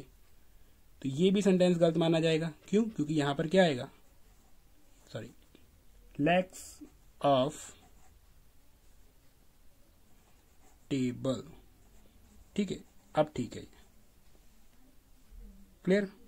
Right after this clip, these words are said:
ये सेंटेंस ठीक है क्योंकि यहाँ पर नॉन लिविंग के साथ क्या आएगा आपका? of आएगा। क्लियर? एक और नाइन है,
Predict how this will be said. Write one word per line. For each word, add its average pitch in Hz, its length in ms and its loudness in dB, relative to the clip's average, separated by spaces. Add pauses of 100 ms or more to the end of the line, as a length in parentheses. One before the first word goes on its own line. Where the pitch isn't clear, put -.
(420)
ये 156 220 -2
सेंटेंस 151 380 0
ठीक 131 140 -4
है 151 80 -4
क्योंकि 147 220 -4
यहाँ 135 280 0
पर 160 220 -6 (480)
नॉन 147 240 0
लिविंग 156 280 4
के 151 120 -2
साथ 139 440 -2
क्या 147 160 -2
आएगा 143 260 -2
आपका? 156 280 -6 (320)
of 110 240 -6
आएगा। 104 300 -12 (760)
क्लियर? 233 240 2 (960)
एक 190 180 0
और 196 100 6
नाइन 190 320 6
है, 214 180 2